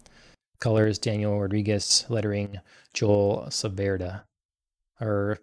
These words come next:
Saavedra. So, um, I have cover B of this. Again, uh, then I got issue, I, I, I read these quite a while ago because when I backed the campaign, they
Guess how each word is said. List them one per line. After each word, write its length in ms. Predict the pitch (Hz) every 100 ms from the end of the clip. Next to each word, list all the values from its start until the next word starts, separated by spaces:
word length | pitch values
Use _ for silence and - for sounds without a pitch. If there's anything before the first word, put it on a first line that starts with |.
| _ _ _ _ _ _ _
Saavedra. 1040 | - - - - 107 104 110 101 95 90 92 - _ _ _ _ _ _ _ _ _ -
So, 300 | - 123 110 107 _ _ - - - -
um, 500 | 139 127 120 113 117 - _ _ _ _ _
I 60 | 120
have 160 | 110 -
cover 240 | 107 101
B 400 | 101 135 131 120 -
of 180 | 123 107
this. 340 | 120 110 - - -
Again, 520 | 120 107 113 110 113 -
uh, 240 | 113 110 117
then 180 | 110
I 80 | 104
got 360 | 107 101 107 -
issue, 520 | 123 - 107 107 104 - - - _ _ -
I, 60 |
I, 340 | 135 - 135 131 -
I 60 | 131
read 240 | 123 208
these 160 | 247 139
quite 240 | - 160
a 60 | 165
while 240 | 127 143
ago 160 | 123 113
because 500 | 110 - 123 113 - -
when 400 | 117 120 117 113
I 100 | 110
backed 360 | 104 110 170 -
the 80 | 110
campaign, 720 | 113 107 - 113 110 107 -
they 560 | 107 110 110 110 107 101